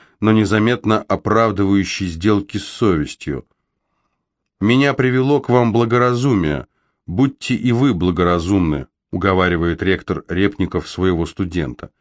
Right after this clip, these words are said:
Слово «благоразумие» ещё раз мелькнёт, когда Колесов будет пытаться убедить Таню в неизбежности им расстаться.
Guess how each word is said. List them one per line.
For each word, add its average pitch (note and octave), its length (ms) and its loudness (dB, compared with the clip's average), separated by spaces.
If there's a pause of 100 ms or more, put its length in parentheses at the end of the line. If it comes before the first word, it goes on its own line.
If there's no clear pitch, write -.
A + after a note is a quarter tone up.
(880)
Слово C#3+ 460 2
«благоразумие» B2 1000 2
ещё A#2+ 460 0
раз A#2 240 0
мелькнёт, G#2+ 540 2
когда G#2+ 340 0
Колесов A#2 640 0
будет G#2+ 320 -2
пытаться A2 480 0
убедить G2 480 -2
Таню A2 440 2
в F2+ 160 -6
неизбежности G2+ 920 0
им G#2 180 4
расстаться. - 760 -2